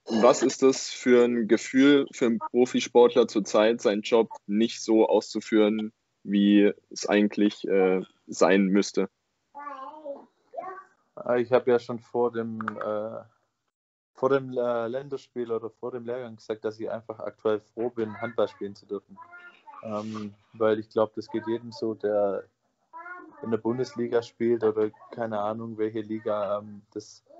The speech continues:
Speaker 2: so sein Hobby zum Beruf machen oder sein Hobby generell, äh, auszuleben, ist natürlich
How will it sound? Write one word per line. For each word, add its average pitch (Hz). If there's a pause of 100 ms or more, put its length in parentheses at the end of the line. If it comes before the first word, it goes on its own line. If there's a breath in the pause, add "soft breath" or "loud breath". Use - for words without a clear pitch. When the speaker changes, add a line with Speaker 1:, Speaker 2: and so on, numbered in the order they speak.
(640)
Speaker 2:
so 117
sein 110 (160)
Hobby 123
zum 120
Beruf 120
machen 120
oder 107
sein 110
Hobby 120
generell, 117
äh, 107
auszuleben, 113 (600)
ist 107
natürlich 110